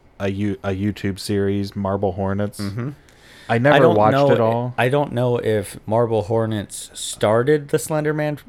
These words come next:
Speaker 2: thing,
Speaker 1: Like,
Speaker 2: or if
Speaker 1: the
Speaker 2: that, or which, I don't know what inspired what.
Speaker 1: Or if they, they did that, like,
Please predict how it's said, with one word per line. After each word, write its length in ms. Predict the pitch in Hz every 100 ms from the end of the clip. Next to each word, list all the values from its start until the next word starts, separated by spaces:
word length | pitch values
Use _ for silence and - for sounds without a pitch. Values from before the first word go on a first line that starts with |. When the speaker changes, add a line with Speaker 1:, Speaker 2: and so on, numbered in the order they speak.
| 185
Speaker 2:
thing, 420 | - 147 139 139
Speaker 1:
Like, 200 | 113 113
Speaker 2:
or 80 | 113
if 200 | 113 104 104
Speaker 1:
the 60 | 117
Speaker 2:
that, 340 | 117 117 - - - -
or 300 | 110 113 107
which, 400 | 110 117 135 131 - - -
I 80 |
don't 160 | 147 156
know 100 | 139
what 320 | 113 113 120
inspired 520 | 117 117 - 107 90
what. 320 | 87 85 - -
Speaker 1:
Or 180 | 117 110
if 140 | 107 -
they, 260 | 98 92 - _ _
they 160 | - 98
did 300 | 92 104 92
that, 340 | 92 90 90 _
like, 360 | 101 92 87